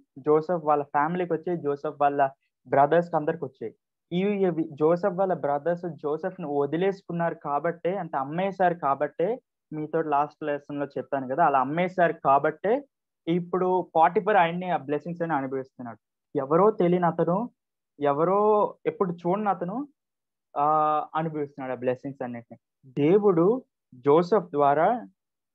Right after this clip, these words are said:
పోటిఫర్ని bless చేస్తున్నాడు. ఏంటి? దేవుడు జోసెఫ్ ద్వారా పోటిఫర్ని bless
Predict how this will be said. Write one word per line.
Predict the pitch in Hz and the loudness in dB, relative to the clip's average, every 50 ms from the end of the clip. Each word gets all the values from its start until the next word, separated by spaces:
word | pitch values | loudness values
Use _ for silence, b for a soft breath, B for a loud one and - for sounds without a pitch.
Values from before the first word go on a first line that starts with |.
| _ - | _ 0
పోటిఫర్ని | 165 160 170 170 180 170 170 151 165 196 | 2 2 2 0 -2 -4 -4 -4 -4 -6
bless | 180 139 135 139 135 - - | -6 -4 -4 -6 -6 -6 -6
చేస్తున్నాడు. | 135 127 123 - - 120 113 107 107 - 175 185 185 - - - - _ _ _ _ _ - | -6 -6 -6 -8 -14 -12 -12 -10 -10 -10 -10 -12 -12 -14 -20 -20 -20 _ _ _ _ _ -2
ఏంటి? | 151 156 170 170 196 226 269 330 339 - | 0 0 2 2 2 2 2 0 -4 -8
దేవుడు | 143 139 123 143 147 165 185 185 175 220 | -8 -2 2 4 4 6 4 4 2 0
జోసెఫ్ | 175 - - 156 151 170 175 175 220 196 | 0 0 0 2 2 2 2 2 -2 -2
ద్వారా | 160 147 165 170 196 247 | -2 0 0 2 2 2
పోటిఫర్ని | 247 - - 160 160 165 175 165 175 156 156 170 180 | 0 0 0 0 0 0 -2 -4 -4 -4 -4 -4 -6
bless | 160 139 135 139 139 139 | -4 -2 -2 -2 -2 -2